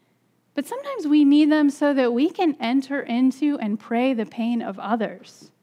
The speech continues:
And I hope that we will be people who choose to do that, who do what Jesus did, who choose to enter deeply into other people's suffering.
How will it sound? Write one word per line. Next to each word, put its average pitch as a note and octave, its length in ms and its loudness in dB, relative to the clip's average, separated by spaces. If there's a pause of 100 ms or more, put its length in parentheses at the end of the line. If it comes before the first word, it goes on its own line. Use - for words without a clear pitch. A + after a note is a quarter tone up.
(1600)
And - 160 -20
I E4 140 -2
hope D4 420 0
that A3 180 -4
we B3+ 220 4
will C4+ 180 2
be G#3 200 -4
people A3+ 420 -4
who G#3+ 160 -10
choose C4 480 -4
to A3+ 120 -8
do F#3 200 -12
that, F#3+ 300 -16 (1000)
who B3 100 0
do D4 380 2
what A#3 180 0
Jesus A#3+ 540 -4
did, G3+ 440 -8 (280)
who B3+ 100 0
choose D4+ 640 -2
to - 200 -14
enter B3+ 380 0
deeply G3+ 920 -6 (100)
into A#3 480 -4
other A#3 320 0
people's G3+ 500 -8
suffering. G3 680 -16